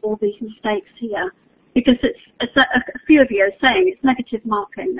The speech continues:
okay? And that, that's really, um, not a positive <laughs> way to encourage and motivate your students. Um,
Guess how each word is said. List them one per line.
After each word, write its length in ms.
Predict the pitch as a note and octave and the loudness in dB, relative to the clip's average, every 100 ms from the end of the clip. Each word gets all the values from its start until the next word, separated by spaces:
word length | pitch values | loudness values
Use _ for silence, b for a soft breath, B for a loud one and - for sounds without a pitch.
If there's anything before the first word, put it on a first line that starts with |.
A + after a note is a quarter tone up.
| - | -8
okay? 260 | - A3+ | -4 0
And 120 | B3 C4 - | 2 2 0
that, 140 | C#4 - - | -2 0 0
that's 260 | D#4+ - | 0 2
really, 380 | E4 D4+ C#4+ C4+ _ _ _ _ - | 0 2 0 -2 _ _ _ _ 2
um, 580 | B3+ B3 B3 A#3+ A#3+ A#3+ - | 4 6 6 6 4 2 -2
not 220 | C4 C4 | 0 0
a 40 | C#4+ | 0
positive 480 | C4 B3 B3 B3 A3 | -2 -2 -4 -8 -4
<laughs> 40 | |
way 340 | A3+ A#3 A#3+ - b b - | -2 0 0 -2 b b -4
to 80 | B3+ | 0
encourage 460 | A#3 C4 A#3 A3+ | 0 2 2 2
and 100 | A3 | -2
motivate 540 | A3 A#3 - G3 F#3+ - | -2 -4 -4 -2 -4 -4
your 140 | - - | -12 -12
students. 500 | G#3 G3 F3 E3 - _ _ _ _ _ _ _ _ - | -12 -8 -4 -4 -6 _ _ _ _ _ _ _ _ 2
Um, 440 | B3+ C#4 C#4 C#4 | 6 8 8 6